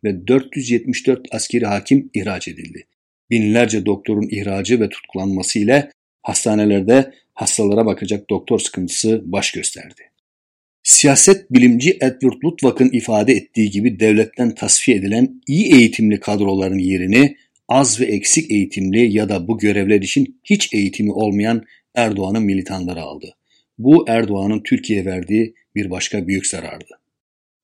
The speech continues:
Erdoğan rejimi yeniden yapılandırmak için Ayetullah Hümeyni'nin İran devriminden sonra uyguladığı programı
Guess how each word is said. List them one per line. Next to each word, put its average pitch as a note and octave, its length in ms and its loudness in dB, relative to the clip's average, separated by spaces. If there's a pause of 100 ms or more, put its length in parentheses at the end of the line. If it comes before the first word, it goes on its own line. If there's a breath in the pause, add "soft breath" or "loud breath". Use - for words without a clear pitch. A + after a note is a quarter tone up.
(140)
Erdoğan F3 480 6
rejimi C#3 520 6
yeniden F3 260 8
yapılandırmak A#2+ 640 4
için - 280 -4
Ayetullah A2+ 580 0
Hümeyni'nin A2+ 640 4
İran E3+ 320 2
devriminden A2 500 4
sonra G#2 260 -6
uyguladığı G#2+ 600 0
programı G#2+ 420 -4